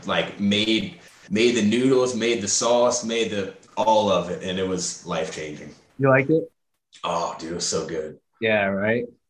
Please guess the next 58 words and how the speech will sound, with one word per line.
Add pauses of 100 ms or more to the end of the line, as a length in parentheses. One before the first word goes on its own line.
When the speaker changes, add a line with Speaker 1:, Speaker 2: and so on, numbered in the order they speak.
(680)
Speaker 1:
I
just,
I
can't
have
it
too
much
or
else
I'm
a
heavyweight. (360)
Speaker 2:
Yeah,
yeah,
or
else
you're
gonna
be
fighting
Francis
next
week. (140)
<laughs>
So
it's (1040)
Speaker 1:
I've
seen
that
dude.
Dude,
he
was
the
first
guy
I
saw
when
I
walked
into
the
P
I,
both
the,
my
first
two
times.
It's
like,
Fran-,
hey,
there's
Francis